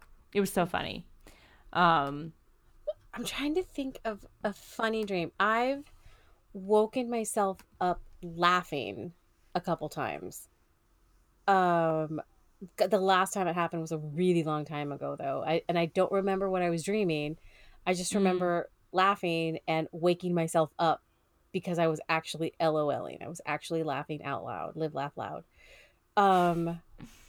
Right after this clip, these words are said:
Speaker 2: I just don't remember what I was doing in the dream. Probably something incredibly stupid, like that meme that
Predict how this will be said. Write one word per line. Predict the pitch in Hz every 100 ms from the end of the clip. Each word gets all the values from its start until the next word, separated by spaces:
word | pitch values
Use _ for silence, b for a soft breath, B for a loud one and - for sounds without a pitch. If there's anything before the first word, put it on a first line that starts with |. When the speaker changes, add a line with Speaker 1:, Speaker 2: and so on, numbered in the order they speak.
| B B B B _ _ - _ -
Speaker 2:
I |
just | 214 -
don't | 233 220
remember | 208 196
what | 196
I | 185
was | 175
doing | 185 175 165 156
in | 170 165
the |
dream. | 160 151 143
Probably | - 180 185 202
something | 202 185 180
incredibly | 180 170 175 170 165
stupid, | 175 170 160 165 165 170 b b b b -
like | 180 170 b b b - - _ - -
that | 202 196 196
meme | 196 202 202 202 -
that | 180 170